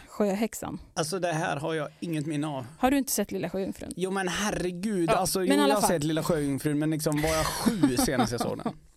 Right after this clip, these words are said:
Speaker 1: <laughs>
Speaker 2: Och det är inte en av mina favoriter
Speaker 1: Då,
Speaker 2: från Disney.
Speaker 1: då är det dags.
Speaker 2: Jag lovar. Inom, inom, eh, inom nästa vecka så ska
Speaker 1: Mm.
Speaker 2: jag se Lilla Sjöjungfrun.
Speaker 1: Mm.
Speaker 2: Mm.
Speaker 1: Lilla Sjöjungfrun, hon ska sälja sin röst till sjöhäxan. Och då får hon sjunga.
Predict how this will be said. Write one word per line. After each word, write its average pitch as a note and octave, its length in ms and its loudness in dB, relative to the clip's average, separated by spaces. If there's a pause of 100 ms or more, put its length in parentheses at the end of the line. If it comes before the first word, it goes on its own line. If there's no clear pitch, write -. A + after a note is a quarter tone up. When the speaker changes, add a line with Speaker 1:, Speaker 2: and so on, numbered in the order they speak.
Speaker 1:
<laughs> D#4 340 0
Speaker 2:
Och D#3+ 60 -2
det F#3 80 2
är G#3 40 0
inte G3+ 240 0
en D#3 100 0
av D#3+ 60 2
mina D3+ 180 0
favoriter C3+ 580 0
Speaker 1:
Då, G#3 100 2
Speaker 2:
från G2+ 120 2
Disney. A2 280 -4 (120)
Speaker 1:
då G#3 280 -4
är G3+ 120 -2
det D#3+ 80 -4
dags. - 560 -2
Speaker 2:
Jag F#3+ 100 0
lovar. F3+ 420 0 (340)
Inom, A#3 560 2
inom, A3+ 560 0
eh, G#3 220 0
inom A3+ 320 0
nästa F#3+ 240 0
vecka D3+ 320 0 (140)
så - 80 0
ska A3 80 4
Speaker 1:
Mm. A3+ 60 2
Speaker 2:
jag C#3+ 100 0
se C#3 120 -2
Lilla C3 220 0
Sjöjungfrun. B2 380 0
Speaker 1:
Mm. C4+ 140 0 (180)
Speaker 2:
Mm. F#3+ 140 0 (480)
Speaker 1:
Lilla D4 240 2
Sjöjungfrun, A3+ 680 2 (340)
hon B3 260 2
ska - 180 0
sälja A3+ 360 2
sin G3+ 260 2
röst - 540 -2
till F#3+ 220 -2
sjöhäxan. G3 600 -4 (460)
Och G#3+ 200 -2
då G#3+ 240 2
får G#3+ 140 0
hon G3+ 100 2
sjunga. A3 480 2